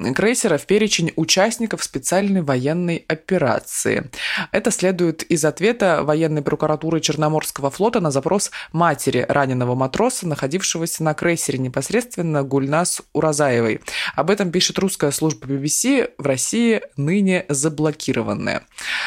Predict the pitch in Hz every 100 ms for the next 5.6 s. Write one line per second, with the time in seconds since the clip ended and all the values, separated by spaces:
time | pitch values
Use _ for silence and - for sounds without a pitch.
0 | - - - 165 226 285 220 - 156 143
1 | 226 269 262 202 185 233 160 147 143 196
2 | 202 170 - 156 151 151 151 147 135 131
3 | 151 151 131 123 - 131 127 147 - 233
4 | 294 - 147 135 214 220 220 196 160 147
5 | 151 170 202 254 254 196